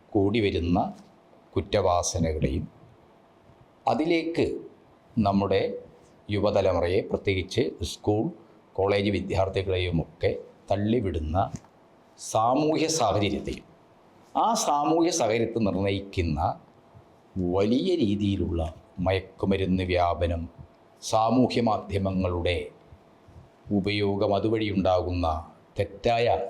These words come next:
ജീവിത ബന്ധങ്ങൾ, ഏഹ്, നമ്മുടെ മാധ്യമങ്ങൾ, പ്രത്യേകിച്ച് സിനിമ നമ്മുടെ സമൂഹത്തിലുണ്ടാക്കുന്ന വയലൻസ്,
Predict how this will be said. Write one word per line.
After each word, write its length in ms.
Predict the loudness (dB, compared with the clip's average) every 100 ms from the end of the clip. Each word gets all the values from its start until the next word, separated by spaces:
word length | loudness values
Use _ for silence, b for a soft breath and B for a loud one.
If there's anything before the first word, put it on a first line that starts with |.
| -8
ജീവിത 420 | -6 -2 0 0
ബന്ധങ്ങൾ, 480 | 0 0 0 0 -2 -8 -20 B B B B -20 -4
ഏഹ്, 400 | 0 2 2 0
നമ്മുടെ 280 | 2 2 2
മാധ്യമങ്ങൾ, 600 | 2 2 0 0 0 -2
പ്രത്യേകിച്ച് 680 | -2 -4 -4 -2 -2 0 0
സിനിമ 500 | -4 -4 -2 0 2 0 -2 B B -6
നമ്മുടെ 180 | 0 0
സമൂഹത്തിലുണ്ടാക്കുന്ന 1000 | 0 -2 0 -2 -2 0 0 0 -2 -2
വയലൻസ്, 560 | 0 0 -2 -6 -8